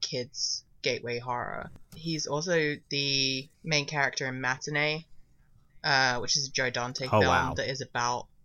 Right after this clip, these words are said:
Speaker 1: William Castle, but it's, it's totally a kids' film. Um, and it's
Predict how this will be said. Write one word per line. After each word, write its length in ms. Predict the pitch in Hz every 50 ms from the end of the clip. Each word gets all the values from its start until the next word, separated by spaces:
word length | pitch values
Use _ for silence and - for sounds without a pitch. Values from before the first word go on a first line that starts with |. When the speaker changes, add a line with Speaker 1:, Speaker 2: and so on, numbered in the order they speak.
| - -
Speaker 1:
William 280 | 139 135 131 123 123 127
Castle, 640 | - - 131 123 123 123 - - 151 151 160 170 - - - - _ -
but 100 | - 151 139
it's, 200 | 135 - - -
it's 160 | 151 147 -
totally 380 | - - 156 147 147 147 151 143
a 40 | 135
kids' 220 | - 135 123 -
film. 340 | - 139 131 131 131 131 - _ - - - - - - - - - _ -
Um, 600 | - 143 143 139 139 139 135 131 127 127 143 160 - - - _ -
and 200 | 143 143 143 139 -
it's 520 | - 131 - - - - - - - -